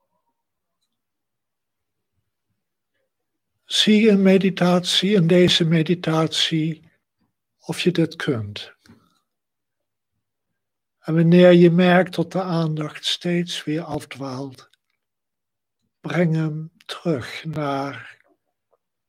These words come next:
wat je hebt gekozen als onderwerp om je aandacht op te focussen. De buik of het luisteren of een gedachte.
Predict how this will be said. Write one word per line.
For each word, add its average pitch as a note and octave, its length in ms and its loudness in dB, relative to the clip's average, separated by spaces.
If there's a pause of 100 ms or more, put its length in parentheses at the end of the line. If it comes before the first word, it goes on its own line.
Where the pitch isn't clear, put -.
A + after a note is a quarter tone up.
(540)
wat D3+ 220 -6
je - 80 -2
hebt B2+ 220 -6
gekozen D#3+ 680 2
als - 800 -6 (360)
onderwerp C#3 720 -2
om D3+ 420 -2
je D3 360 0
aandacht D3 500 -6
op B2+ 180 -8
te - 100 -12
focussen. - 840 -8 (1800)
De - 100 -14
buik B2 680 -6
of C3 240 -10
het C3 160 -14
luisteren C3+ 920 -8
of A#2 160 -12
een B2+ 80 -8
gedachte. A#2+ 760 -10